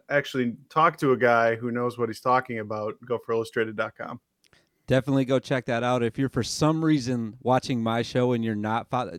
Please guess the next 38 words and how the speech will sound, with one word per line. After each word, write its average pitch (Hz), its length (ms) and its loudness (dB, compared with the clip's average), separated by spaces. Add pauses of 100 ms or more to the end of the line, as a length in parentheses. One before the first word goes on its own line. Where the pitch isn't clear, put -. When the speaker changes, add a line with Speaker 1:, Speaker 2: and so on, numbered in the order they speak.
Speaker 2:
you, 147 180 -4
there's 143 280 2
nobody 117 340 2
out 101 140 -2
there 107 120 -2
that's 104 200 -4
doing 110 240 -2
that, 101 200 -4
but 107 140 -6
you're 110 120 -4
not 123 300 -2
following 117 520 -2 (180)
Speaker 1:
<laughs> - 160 -20
Speaker 2:
Gopher 147 300 6
Gridiron 135 520 6
Radio, 131 420 2
go 131 200 2
do 135 200 2
that. 127 300 0
It's 120 140 -6
a 131 60 -6
great 127 320 0
show. 120 440 0 (380)
Um, 117 320 2
I 135 180 2
enjoy 127 360 2
listening 127 420 -2
to 123 200 -4
it. 120 180 -4 (360)
Let's 165 200 4
jump 208 260 4
into 190 220 2
the 160 100 -2
team, 156 340 2
though. 127 260 2
Uh, 135 200 0
this 156 240 0
offseason, 147 880 -2